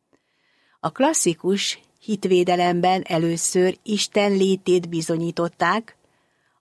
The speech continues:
aztán Krisztus istenségét és küldetését, végül az egyház alapítását és fölismerhetőségének jeleit.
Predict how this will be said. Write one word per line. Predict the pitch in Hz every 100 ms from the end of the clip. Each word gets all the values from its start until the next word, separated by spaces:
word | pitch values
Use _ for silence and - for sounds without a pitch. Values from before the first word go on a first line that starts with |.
| -
aztán | 214 - 180 165
Krisztus | - 180 180 - 190 185
istenségét | 254 - 240 220 - 196 180 175 160 160 - - _ _ _ _
és | - 160 -
küldetését, | 143 160 175 180 240 226 220 170 - - _ _ _ _ -
végül | 254 311 269 240 233 226 _
az | - 233 -
egyház | 240 175 - 175 175 -
alapítását | 180 170 160 165 165 156 156 - 196 233 - - _ _
és | - 196 190 -
fölismerhetőségének | - 156 160 - 180 175 170 160 160 160 - 165 165 170 160 151 -
jeleit. | 175 180 180 180 -